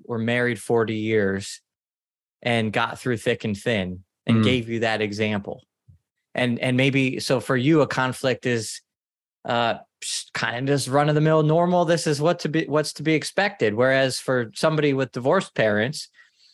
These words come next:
Speaker 1: the, the hint of conflict equals emotional disaster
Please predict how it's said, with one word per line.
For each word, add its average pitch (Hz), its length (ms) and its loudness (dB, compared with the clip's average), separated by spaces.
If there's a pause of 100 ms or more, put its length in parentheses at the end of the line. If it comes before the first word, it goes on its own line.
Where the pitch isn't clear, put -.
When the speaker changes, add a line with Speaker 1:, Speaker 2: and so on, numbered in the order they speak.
(680)
Speaker 1:
the, 127 280 2
the 123 80 -2
hint 185 400 2
of 131 320 0
conflict 127 680 -2 (200)
equals 139 640 0 (560)
emotional 143 580 2
disaster 123 760 -4